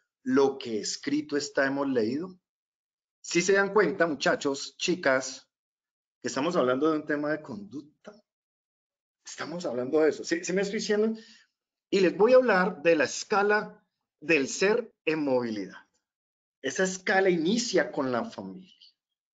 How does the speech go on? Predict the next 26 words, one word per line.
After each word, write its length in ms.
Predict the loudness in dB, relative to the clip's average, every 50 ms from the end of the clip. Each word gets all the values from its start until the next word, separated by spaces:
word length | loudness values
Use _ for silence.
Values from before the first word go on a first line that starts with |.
| _ _ _ _ _ _ _ _ _ _ _ _ _ _ _ _ _ _ _ _ _ _
Inicia 540 | -4 -2 0 0 2 2 2 2 0 0 2
en 80 | 2
la 100 | 0 0
casa. 420 | -2 -6 -6 -6 -10 -12 -12 -14 _ _ _ _ _ _ _ _ _ _ _ _ _ _ _
La 160 | 0 2 2 2
seguridad 640 | 2 0 0 0 0 2 4 6 6 6 6 4
vial 300 | 2 4 4 4 4 4
no 100 | 2 2
empieza 760 | 0 0 -2 -6 -10 -6 2 4 4 4 4 2 -2 -2 -2 -2
por 160 | -4 -4 -4
fuera, 340 | -2 2 4 4 4 4 2
inicia 680 | 0 -2 -4 -2 0 0 0 0 0 -2 -2 -2 -2 -2
en 100 | -2 -4
la 220 | -4 -6 -8 _
casa. 600 | _ -4 -4 -2 -2 -4 -6 -8 -10 -10 -14 _ _ _ _ _ _ _ _
El 200 | 0 2 2 2
respeto, 720 | 2 0 0 0 -2 -6 -2 _ 4 4 4 2 2 0 2
los 220 | 2 2 0 0
valores 580 | -2 -2 0 4 4 6 6 4 4 2 -4 -6
con 160 | -8 -8 -6
los 180 | -4 -6 -6 -6
que 120 | -6 -6
muchos 600 | -6 -4 -6 -6 -8 -8 -12 -10 -10 -10 -8 -8
hemos 340 | -8 -8 -8 -10 -10 -8 -8
sido 380 | -8 -8 -4 -2 0 0 0 -2
formados. 880 | -2 -2 -2 -2 -2 -2 -2 2 4 4 4 4 2 -2 -8 -12 -16